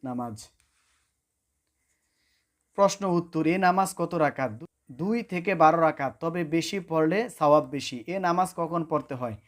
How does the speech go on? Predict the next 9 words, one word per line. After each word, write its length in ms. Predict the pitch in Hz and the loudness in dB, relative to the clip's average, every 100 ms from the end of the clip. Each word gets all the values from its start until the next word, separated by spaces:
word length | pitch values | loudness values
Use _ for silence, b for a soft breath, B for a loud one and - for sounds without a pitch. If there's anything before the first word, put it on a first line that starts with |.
| b b | b b
রাত 220 | 139 156 160 | 2 4 4
বারোটার 460 | 151 156 160 170 | 4 4 4 0
পর 220 | 156 160 175 | 0 -2 -2
থেকে 460 | 170 160 170 185 - _ _ | -4 -8 -6 -8 -10 _ _
শুরু 300 | - 165 190 | -10 -4 -2
করে 240 | 175 165 156 | 0 0 0
শবে 260 | 160 180 | -2 -4
সাদেক 400 | 175 151 156 151 | -2 -2 -2 -4
পর্যন্ত। 520 | 151 131 139 127 120 | -4 -6 -6 -6 -8